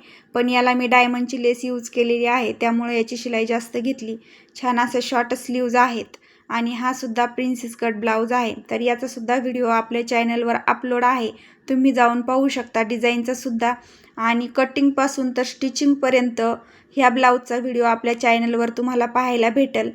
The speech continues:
तर, अ, समोरूनसुद्धा हा प्रिन्सेस कटच ब्लाऊज आहे आणि ह्या ब्लाऊजची शिलाई मी, अ, डायमंडची लेस यूज केल्यामुळं जास्त घेतलेली आहे. तर याची शिलाई मी घेतलेली आहे दोनशे साठ रुपये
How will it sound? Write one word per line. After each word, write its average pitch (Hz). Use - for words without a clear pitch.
तर, 240
अ, 240
समोरूनसुद्धा 262
हा 247
प्रिन्सेस 262
कटच 254
ब्लाऊज 233
आहे 247
आणि 240
ह्या 254
ब्लाऊजची 254
शिलाई 233
मी, 240
अ, 226
डायमंडची 254
लेस 254
यूज 247
केल्यामुळं 240
जास्त 247
घेतलेली 240
आहे. 233
तर 226
याची 247
शिलाई 233
मी 233
घेतलेली 233
आहे 233
दोनशे 240
साठ 240
रुपये 233